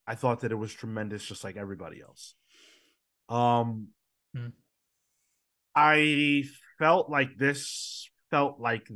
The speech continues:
Speaker 1: that, but without the headiness that Al Ewing's run had. And so that made it feel, for me at least, a little bit less interesting. Now, clearly, Philip is building towards something,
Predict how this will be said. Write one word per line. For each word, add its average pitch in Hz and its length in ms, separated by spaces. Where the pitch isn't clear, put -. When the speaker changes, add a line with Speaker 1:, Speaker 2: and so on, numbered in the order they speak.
Speaker 1:
that, 135 500
but 131 360
without 143 440
the 107 120
headiness 117 920
that 117 160
Al 117 240
Ewing's 110 600
run 92 280
had. 82 200
And 123 120
so 139 160
that 143 280
made 139 160
it 131 180
feel, 120 300
for - 180
me 139 340
at 104 120
least, 90 520
a 123 40
little 127 220
bit 123 140
less 120 260
interesting. 110 640
Now, 123 100
clearly, 160 680
Philip 131 280
is 107 220
building 156 360
towards 101 300
something, 104 420